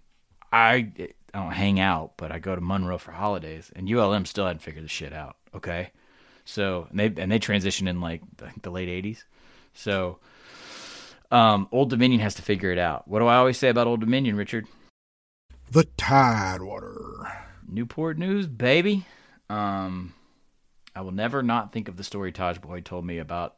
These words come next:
Speaker 1: leaving football, leaving high school football practice, and Pusha T was selling Clipse bootlegs on cassette and C D out of his trunk at, like, the end of football practice. What a time to be alive.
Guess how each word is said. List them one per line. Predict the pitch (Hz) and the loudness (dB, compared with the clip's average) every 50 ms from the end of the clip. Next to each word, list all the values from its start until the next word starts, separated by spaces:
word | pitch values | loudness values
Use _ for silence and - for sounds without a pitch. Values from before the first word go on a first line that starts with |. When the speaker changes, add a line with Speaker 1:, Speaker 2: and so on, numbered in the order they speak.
| - 73 | -18 -18
Speaker 1:
leaving | 80 92 101 95 87 98 98 87 | -12 -10 -8 -6 -6 -6 -6 -6
football, | - 95 - 87 87 85 - - | -8 -8 -8 -8 -8 -8 -10 -10
leaving | - 107 110 101 104 | -8 -6 -4 -4 -4
high | 95 90 92 | -6 -6 -8
school | 85 - 98 | -8 -8 -10
football | 87 - 98 82 - 87 85 | -10 -8 -10 -8 -8 -8 -8
practice, | - - 87 82 80 - 82 78 - - - - _ _ _ _ _ _ _ _ _ _ _ _ _ _ _ _ _ _ _ _ - - - _ - | -6 -6 -6 -6 -6 -8 -10 -12 -12 -14 -20 -20 _ _ _ _ _ _ _ _ _ _ _ _ _ _ _ _ _ _ _ _ -20 -20 -18 _ -10
and | 90 85 - | -10 -8 -6
Pusha | 98 90 - - 90 - | -6 -6 -4 -6 -8 -8
T | - 87 87 85 85 85 - _ _ _ _ _ _ _ - - _ _ | -6 -6 -6 -6 -6 -8 -10 _ _ _ _ _ _ _ -20 -20 _ _
was | - 82 - | -16 -14 -10
selling | - - 107 98 98 98 95 95 90 90 92 92 - _ _ _ _ _ _ _ _ | -4 -2 0 0 2 0 0 -2 -4 -4 -6 -8 -12 _ _ _ _ _ _ _ _
Clipse | - - - 117 117 110 - - - - - - - - _ _ _ _ - | -12 -6 -2 -2 -2 -2 -2 -6 -12 -14 -14 -16 -18 -20 _ _ _ _ -10
bootlegs | - 98 98 - - 87 82 80 82 78 - - - - | -8 -8 -8 -6 -8 -8 -8 -8 -10 -12 -14 -16 -16 -10
on | - 92 90 | -8 -8 -8
cassette | - 98 - - 104 98 - | -8 -8 -8 -4 -4 -4 -4
and | 85 - | -6 -8
C | - 104 98 | -8 -8 -6
D | 90 92 87 85 85 82 - _ _ _ - | -6 -6 -6 -6 -8 -10 -12 _ _ _ -6
out | 87 87 | -4 -4
of | 80 | -4
his | 80 - | -6 -10
trunk | - - - - - _ - - _ _ _ _ _ _ _ _ _ _ _ _ _ _ - | -12 -12 -14 -16 -16 _ -20 -20 _ _ _ _ _ _ _ _ _ _ _ _ _ _ -8
at, | 87 78 76 - | -8 -8 -8 -8
like, | - 87 80 - | -10 -10 -10 -10
the | - 85 76 | -10 -8 -6
end | 80 85 80 | -6 -6 -8
of | 78 - | -8 -12
football | - 69 - 65 65 | -14 -14 -14 -14 -14
practice. | - - - - - - - - - _ _ _ _ _ _ _ _ _ _ _ _ _ _ _ _ _ _ _ _ _ _ | -14 -16 -18 -18 -18 -20 -20 -20 -20 _ _ _ _ _ _ _ _ _ _ _ _ _ _ _ _ _ _ _ _ _ _
What | - 95 95 92 | -6 -4 -4 -2
a | 87 | -2
time | - 87 85 82 78 | -4 -4 -4 -4 -4
to | - 73 | -6 -8
be | 76 69 | -10 -10
alive. | 67 65 57 52 52 - - | -10 -12 -12 -14 -16 -18 -20